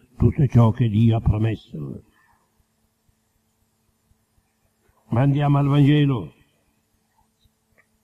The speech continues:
Maria di Magdala,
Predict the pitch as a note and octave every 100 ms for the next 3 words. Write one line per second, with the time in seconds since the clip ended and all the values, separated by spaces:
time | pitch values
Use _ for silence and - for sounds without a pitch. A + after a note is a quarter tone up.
0 | _ _ _ _ _ _ _ _ _ _
1 | _ _ G#2 A#2+ B2+ B2 C3 A#2+ C#3+ C3+
2 | D#3 D#3 A#2